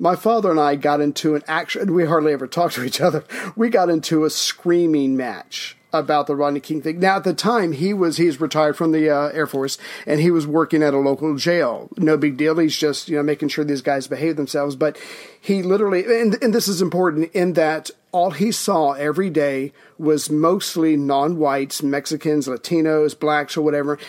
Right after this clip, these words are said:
And he, and he didn't see the best of the best. If I can borrow from, uh, Trump for a second, they, they're not sending us their best. And so by his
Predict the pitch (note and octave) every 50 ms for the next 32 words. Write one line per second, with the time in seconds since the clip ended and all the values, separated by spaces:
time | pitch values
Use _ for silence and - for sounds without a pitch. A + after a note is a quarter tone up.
0 | - - - G3+ G3+ G3+ F#3+ - - G3+ F#3+ G3 F#3+ F3 G3 G#3 A3+ G#3 - -
1 | F#3 D#3+ D#3 D3 B2+ E3 D#3 C#3 - - E3+ D3+ C3+ C#3+ B2 - C#3 A#2+ G#2+ -
2 | - - - - D#3 D3+ E3 D3 E3 D#3 D3+ D#3 D3 C3+ C#3+ C#3 C#3 C#3+ C#3+ C#3
3 | - D#3 D3 C#3+ D3 C#3+ C3+ C3+ C3 B2+ - - E3+ D3+ - - D3 C3+ - D3+
4 | C#3 D#3 D3+ D3 D3 D3+ D3 D3+ D3+ - E3+ D#3+ D#3 D3 D3 C#3+ - - D#3 D3
5 | C#3 C3+ C3+ A#2+ - - C3 A2+ - A2+ - - - - - - - - - -
6 | - E3+ D#3 - F#3 F3 D#3+ C#3+ E3 E3 D#3+ D3 - F#3+ A3+ B3+ A3+ - - -